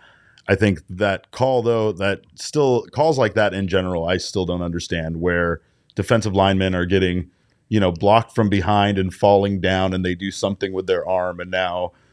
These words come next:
like, it's not a face mask, but it somehow swung in the direction of the quarterback's upper body,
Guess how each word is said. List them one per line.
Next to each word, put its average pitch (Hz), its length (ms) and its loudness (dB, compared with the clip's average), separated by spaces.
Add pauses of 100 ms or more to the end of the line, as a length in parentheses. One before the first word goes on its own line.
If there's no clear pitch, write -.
(140)
like, 95 220 0
it's 98 200 -6
not 101 160 6
a 98 40 0
face 98 320 0
mask, 90 380 0
but 95 140 2
it 87 260 -2
somehow 95 600 0 (400)
swung 120 420 2
in 107 120 2
the 98 380 0
direction 104 500 2
of 95 120 2
the 95 80 -2
quarterback's 98 880 0
upper 110 320 2
body, 107 880 -2